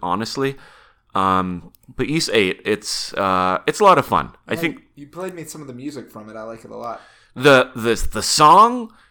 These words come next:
Speaker 1: that plays when you arrive on the island is my fucking number one jam recently. It is the song that makes me want, it's like, if I were to ever go on an adventure, uh, alongside the coast, it is my ultimate number one pump up music. It, it prepares you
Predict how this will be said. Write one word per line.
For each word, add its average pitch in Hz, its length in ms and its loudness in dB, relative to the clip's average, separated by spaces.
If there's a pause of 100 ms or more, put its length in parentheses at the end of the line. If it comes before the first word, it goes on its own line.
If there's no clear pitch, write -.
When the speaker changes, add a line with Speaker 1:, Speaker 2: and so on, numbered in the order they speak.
Speaker 1:
that 104 160 -2
plays 190 460 2
when 123 140 0
you 165 160 2
arrive 160 280 8
on 160 140 4
the 127 100 -2
island 208 520 2 (360)
is 117 280 -2
my 104 180 2
fucking 131 580 0
number 190 240 6
one 226 280 6
jam 202 360 2
recently. 135 600 0 (320)
It 160 160 2
is 147 240 -2
the 185 180 0
song 143 640 4 (240)
that 120 160 2
makes 143 240 2
me 165 60 2
want, 147 320 2
it's 143 100 0
like, 147 240 0 (400)
if 151 140 2
I 170 140 8
were 196 120 8
to 170 100 4
ever 151 200 4
go 135 180 2
on 135 140 4
an 127 100 0
adventure, 123 680 0 (120)
uh, 107 260 4
alongside 117 720 0
the 104 60 -6
coast, 110 520 -4 (340)
it 151 200 0
is 135 480 -4
my 123 240 2
ultimate 131 340 -2
number 123 200 -2
one 117 200 0
pump 113 240 6
up 110 140 4
music. 87 560 0
It, 123 320 -2
it 143 320 0
prepares 135 600 2
you 104 380 -2